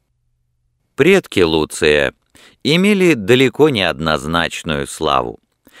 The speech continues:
Род Домициев Агенобарбов был известен в Риме с древнейших времён.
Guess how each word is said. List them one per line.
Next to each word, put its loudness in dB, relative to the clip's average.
Род 2
Домициев 0
Агенобарбов 0
был 0
известен -4
в -2
Риме -2
с -14
древнейших -2
времён. -2